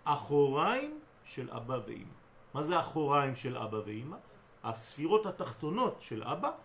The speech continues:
והספירות התחתונות של אמא, שזה כבר גבוה מאוד. אוי ואבוי, כשהעוונות גדולים מאוד. לכן צריך להיזהר מזה. כי ברגע שהם, אה, נמצאים באיזשהו מקום,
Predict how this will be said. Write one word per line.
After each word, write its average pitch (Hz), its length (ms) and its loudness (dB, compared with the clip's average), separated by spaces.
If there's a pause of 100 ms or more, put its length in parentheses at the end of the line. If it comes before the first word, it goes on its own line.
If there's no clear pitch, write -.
(240)
והספירות 165 520 -2
התחתונות 127 500 -8
של 110 220 -8
אמא, 98 200 -8 (100)
שזה 92 300 -16
כבר 113 240 -8
גבוה 131 360 4
מאוד. 175 360 4 (680)
אוי 143 140 2
ואבוי, 135 480 4 (1400)
כשהעוונות 117 840 -4
גדולים 101 380 -6
מאוד. 85 180 -14 (840)
לכן 135 160 -6
צריך 107 180 -10
להיזהר 120 420 -2
מזה. 156 300 -6 (1400)
כי 107 80 -10
ברגע 139 340 -2
שהם, 131 340 -4
אה, 123 120 -2
נמצאים 127 520 -2
באיזשהו 127 380 -2
מקום, 107 320 -8